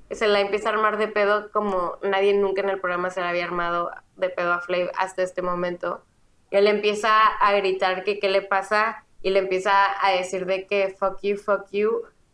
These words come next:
y hace cuenta que hace algo que yo no entiendo por qué lo hace,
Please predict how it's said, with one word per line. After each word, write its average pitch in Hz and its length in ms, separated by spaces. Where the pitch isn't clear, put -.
y 196 520
hace 208 260
cuenta 233 360
que 220 400
hace 214 280
algo 214 420
que 202 160
yo 202 100
no 220 100
entiendo 233 640
por 220 180
qué 208 120
lo 208 200
hace, 208 540